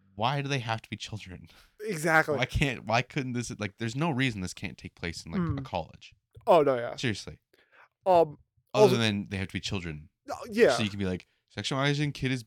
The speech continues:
Speaker 1: kids are bad, but
Speaker 2: Right.
Speaker 1: we're gonna do it anyways."
Speaker 2: Yeah, right, exactly. Um, I guess, I guess when I, when I kinda answered the question of, like, how I feel about the characters, I,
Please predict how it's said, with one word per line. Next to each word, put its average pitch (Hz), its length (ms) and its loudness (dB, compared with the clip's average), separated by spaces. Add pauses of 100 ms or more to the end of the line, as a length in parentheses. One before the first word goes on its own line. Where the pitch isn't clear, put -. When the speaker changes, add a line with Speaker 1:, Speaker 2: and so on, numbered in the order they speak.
(140)
Speaker 1:
kids 131 260 -4
are 113 140 -2
bad, 98 480 0 (160)
but 185 80 -16
Speaker 2:
Right. 147 200 4
Speaker 1:
we're 127 60 2
gonna 131 160 0
do 117 160 2
it 117 60 2
anyways." 85 560 -4
Speaker 2:
Yeah, 202 320 10
right, 160 220 10
exactly. 143 680 4 (480)
Um, 156 260 8 (260)
I 247 80 8
guess, 294 300 6 (120)
I 220 100 6
guess 269 120 2
when 339 120 2
I, 214 180 4 (160)
when 180 160 0
I 156 100 4
kinda 151 180 4
answered 139 200 0
the 131 40 -10
question 127 320 -8
of, 123 60 -10
like, 123 140 -6 (360)
how 147 180 2
I 131 60 4
feel 139 160 0
about 127 100 -2
the 135 80 -10
characters, 127 440 -8 (140)
I, - 60 -12